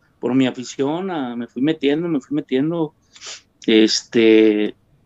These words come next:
a las oficinas, a, a la cancha y todo, o sea, pero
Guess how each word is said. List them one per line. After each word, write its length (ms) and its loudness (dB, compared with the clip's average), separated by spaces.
a 220 -2
las 200 -4
oficinas, 720 0
a, 520 -6
a 100 -8
la 180 -4
cancha 880 0
y 200 0
todo, 340 0
o 80 0
sea, 320 -2
pero 120 -4